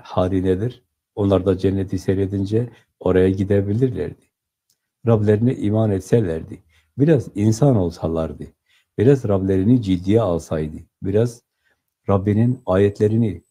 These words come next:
Kur'an'ı, vahyi ciddiye alsaydı, Rablerini biraz dinleselerdi,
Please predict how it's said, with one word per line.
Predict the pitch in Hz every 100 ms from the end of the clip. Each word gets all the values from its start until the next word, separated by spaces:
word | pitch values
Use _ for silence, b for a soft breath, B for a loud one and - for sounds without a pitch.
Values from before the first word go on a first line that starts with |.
| -
Kur'an'ı, | 104 113 98 117 92 92
vahyi | 101 95 113 110
ciddiye | 95 104 98 104 113 113
alsaydı, | 92 101 - 110 82 87 98
Rablerini | 107 107 107 120 131
biraz | 113 117
dinleselerdi, | 98 98 95 120 120 82 80 -